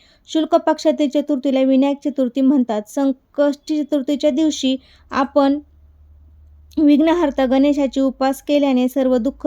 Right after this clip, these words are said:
वेदना आणि आर्थिक संकट दूर होतात असं म्हटलं जातं. या संकष्टी चतुर्थीला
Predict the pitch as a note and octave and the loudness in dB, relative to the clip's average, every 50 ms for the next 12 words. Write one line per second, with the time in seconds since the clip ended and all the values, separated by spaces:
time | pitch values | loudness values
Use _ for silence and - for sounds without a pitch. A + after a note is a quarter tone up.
0 | C#4 C4 A#3+ B3+ B3+ B3 A#3+ B3+ B3+ - - - B3 B3+ C4 - - - B3+ B3+ | 0 2 2 2 2 4 4 2 0 0 -2 0 2 2 2 2 0 -4 -4 -2
1 | - D#4+ D4 - E4 D#4 C#4+ C4+ - C4+ B3+ - C4 B3+ G#3+ A#3 C#4 D4 D4+ D4 | 0 -2 -2 2 2 2 2 4 2 0 2 2 0 0 2 2 4 4 4 4
2 | D#4 D4+ D4+ - B3 A#3+ B3 - - _ _ _ _ _ _ _ - B3 C4 - | 4 2 2 2 0 -2 -2 -4 -8 _ _ _ _ _ _ _ -2 -2 0 4
3 | D4+ D4+ C#4+ D4 D4+ B3+ A#3+ C#4 C#4+ D4 C#4+ C#4+ C#4 C4+ - B3+ B3 B3 B3 _ | 4 6 6 8 6 6 6 4 4 4 4 4 2 2 0 0 0 0 -2 _
4 | _ _ _ - C#4+ D4+ D4+ D#4+ D#4+ D#4 D4+ D4 - - - - D4+ D4 D4 D4 | _ _ _ 2 2 2 4 4 4 4 4 2 -2 -4 0 4 4 4 4 2
5 | - - - D#4+ C#4 D4+ - - D4+ C#4+ C4 - C#4+ B3+ B3+ B3+ | -2 -2 -2 0 2 2 2 2 2 2 2 2 2 2 2 0